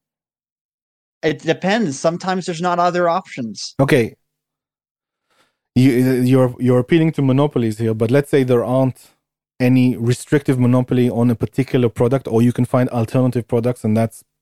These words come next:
Speaker 2: in general, yes, you can always find alternative products.
Speaker 1: Or it's more expensive for you to switch to another supplier than it is to keep
Speaker 2: Then,
Speaker 1: going
Speaker 2: yeah,
Speaker 1: with
Speaker 2: if
Speaker 1: it.
Speaker 2: you're getting, if you're getting value from it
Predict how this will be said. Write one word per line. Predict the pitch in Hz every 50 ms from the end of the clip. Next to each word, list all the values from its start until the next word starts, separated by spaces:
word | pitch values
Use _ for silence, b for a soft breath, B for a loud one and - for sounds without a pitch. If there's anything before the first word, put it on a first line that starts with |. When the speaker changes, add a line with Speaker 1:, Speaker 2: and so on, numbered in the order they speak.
| _ _ _ _ _ - _ _ -
Speaker 2:
in | 117 117 107
general, | 123 135 135 131 123 120 113
yes, | 113 120 120 - -
you | 113
can | - 117 117
always | 120 123 120
find | - 123 117 113
alternative | 110 104 117 120 117 110 110 104
products. | - 110 104 110 131 151 _ - _ _ _ _ _ _ _ _ _ _ _ _ _ _ _ _ _ -
Speaker 1:
Or | 165 190 202 196
it's | 175 - -
more | 180 180 185 190 185
expensive | 175 - - - - 175 185 180 - - 160 135
for | - - 156
you | 143 147 151 147
to | 139 139
switch | 135 - - 156 143 135 - -
to | - 151 147
another | 139 139 131 135 135 139 131
supplier | - - - - - 127 131 131 131 127 117
than | 117 120 123
it | 120 117
is | 117 120 120 120
to | - 120
keep | - - 117 113
Speaker 2:
Then, | 113 139 139 143
Speaker 1:
going | 147 160
Speaker 2:
yeah, | 202 262
Speaker 1:
with | 240 135
Speaker 2:
if | 131 123
Speaker 1:
it. | 139
Speaker 2:
you're | 170 165
getting, | 160 165 165 165 175 165 -
if | - 123 123 -
you're | 151 143
getting | 151 147 147 147 135 123
value | 117 120 117 117 113 107
from | - - - 95 95 90
it | 92 123 - _